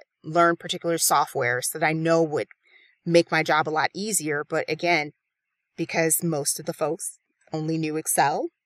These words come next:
<laughs> uh, which I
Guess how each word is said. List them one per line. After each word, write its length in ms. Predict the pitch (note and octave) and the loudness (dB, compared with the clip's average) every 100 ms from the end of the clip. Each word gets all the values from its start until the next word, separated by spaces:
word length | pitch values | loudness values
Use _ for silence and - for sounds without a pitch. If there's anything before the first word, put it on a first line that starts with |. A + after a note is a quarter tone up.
| _ _ | _ _
<laughs> 1400 | - C#5+ D5 D#5 - - - - - - - - - - | -10 -8 0 0 2 0 -2 -4 -8 -8 -8 -10 -8 6
uh, 360 | F#3 E3+ D#3+ | 10 12 10
which 240 | D3+ D#3+ - | 4 -4 -4
I 280 | D#3 D#3 | 0 0